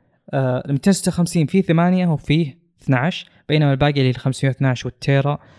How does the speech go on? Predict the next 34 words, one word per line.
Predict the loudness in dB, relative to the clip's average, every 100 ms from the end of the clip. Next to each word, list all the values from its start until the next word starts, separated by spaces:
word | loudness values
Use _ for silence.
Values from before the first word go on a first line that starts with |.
| _ 0
كلهم | 6 6
اثناعش | 6 4 2
جيجا | 2 -2 0
رام، | 0 -2
طبعًا | -4 -4
كله | -4 -4 -4
يو | -4
اف | -4
اس | -8 -10 -20 -6
فور | -4
بوينت | -2 -2 0
زيرو. | 0 0 -2 -6 -20 -20 _ _ _ _ 4
بالنسبة | 6 6 4
للكاميرات | 0 4 4 6 4 4
هنا | 4 4
يجي | 2 2
الفرق | 0 0 -2 -2 -16 -8
اللي | -4 -2 -2 -2
تكلموا | -6 0 2 4 2
عنه | 2 2
نوعًا | 0 -2
ما | -2
في | -2
المؤتمر، | -2 -4 0 2 2 0 -4
وجود | -2 2 2 0 -14 _
مئتين | 4 4 6 4 4
ميجا | 2 2 -2
بكسل. | -4 -10 -12 -14 _ _ _ _ 4
بالنسبة | 4 4 0
لي | 0 0 -4 _ _ _ _ -8
ما | -4
حد | -4
يهتم | -6 -12 -16 -16
يعني، | -18 -20